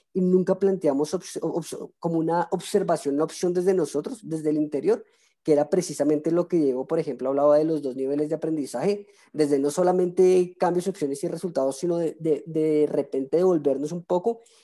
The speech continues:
y mirar cómo estamos mirando el problema. Hay algo que podríamos también revisar. Y, en definitiva, si no conocemos para qué estamos haciendo y cómo de alguna forma cada uno de los integrantes del equipo está alineado con el equipo per se y con el propósito del equipo.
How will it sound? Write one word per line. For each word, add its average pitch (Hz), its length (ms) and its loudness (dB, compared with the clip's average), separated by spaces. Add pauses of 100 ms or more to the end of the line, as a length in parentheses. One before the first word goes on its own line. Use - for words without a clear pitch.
y 156 100 -2
mirar 143 260 0
cómo 185 220 0
estamos 180 380 -4
mirando 147 260 -2
el 156 80 -2
problema. 175 500 -2 (100)
Hay 139 260 -6
algo 147 240 0
que 151 100 -4
podríamos 127 400 -4
también 123 280 -6
revisar. 127 520 -4 (540)
Y, 233 200 0 (240)
en 156 160 -2
definitiva, 139 640 -4 (220)
si - 280 -8
no 139 240 -4
conocemos 143 1300 -8 (540)
para 135 340 -8
qué 196 80 -2
estamos 190 380 -4
haciendo 185 360 -8 (200)
y 165 100 -8
cómo 147 280 -6
de 180 60 0
alguna 143 300 -2
forma 160 340 -4
cada 170 300 2
uno 170 120 -2
de 175 80 -4
los 165 140 -6
integrantes 131 460 -4
del 156 140 -2
equipo 147 380 -8 (300)
está 147 240 -2
alineado 180 520 0
con 175 160 -2
el 160 100 -2
equipo - 320 -6
per 160 160 -4
se 208 340 -6
y 151 80 -12
con 151 140 -2
el 139 60 -4
propósito 135 440 -8
del 160 80 -2
equipo. 156 360 -10